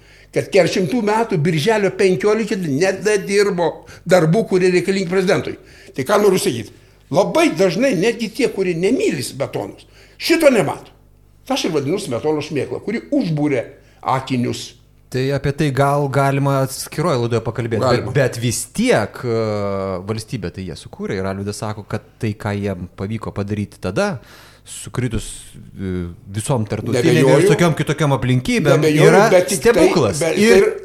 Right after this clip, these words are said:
Speaker 2: tik tai jų dėka, tos kartos dėka mes turim tą Lietuvą,
Speaker 1: Okei.
Speaker 2: kurią dabar turim.
Speaker 1: Pritariu. Stebuklas, antroji Lietuva. Bet trečioji Lietuva yra dar kas kita.
Speaker 2: Kiek mes iš vis tų Lietuvų turim?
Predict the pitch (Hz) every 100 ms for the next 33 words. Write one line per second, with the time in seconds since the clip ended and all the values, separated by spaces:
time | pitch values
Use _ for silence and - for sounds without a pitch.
0 | - 294 - - 208 160 165 160 247 165
1 | 120 113 - 196 - 160 - 139 - 123
2 | 110 110 104 113 147 - 117 123 120 113
3 | 104 107 135 131 180 185 220 262 95 -
4 | - 233 143 107 - - _ - 247 202
5 | 170 170 175 - - - 156 170 185 208
6 | 156 127 - - - - 143 202 247 220
7 | 220 311 320 254 196 202 208 233 247 233
8 | 226 202 247 233 185 139 113 - - -
9 | 208 214 202 185 202 196 131 123 139 135
10 | 113 -